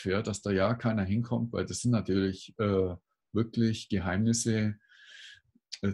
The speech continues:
die natürlich nicht nach außen getragen werden sollten für die Firma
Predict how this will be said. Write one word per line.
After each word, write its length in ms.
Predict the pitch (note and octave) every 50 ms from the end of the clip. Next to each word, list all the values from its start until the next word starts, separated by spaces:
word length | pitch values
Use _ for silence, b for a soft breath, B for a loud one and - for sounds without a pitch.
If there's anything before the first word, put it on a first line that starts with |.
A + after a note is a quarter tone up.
| -
die 420 | - G#2 G2+ G2+ G2 G2 G2+ G2 F#2+
natürlich 400 | F#2 F#2 F2 - G2+ F#2 G2 G2
nicht 200 | F#2+ F#2 - -
nach 220 | G2 F2 E2+ E2+
außen 340 | - - - F#2 - - F#2+
getragen 800 | E2+ - - F2 E2 E2 E2 F2 F2 F2 F2 F2 E2 D#2+ D#2 D#2+
werden 320 | - E2+ E2+ E2+ - E2 E2
sollten 540 | - - E2 F2 G2+ G2+ - B2+ B2 A#2 A#2
für 240 | - - A#2 A#2
die 120 | A#2 B2+ A#2+
Firma 540 | A#2+ A#2+ A2+ A2+ A#2+ A#2+ A#2+ B2+ B2 -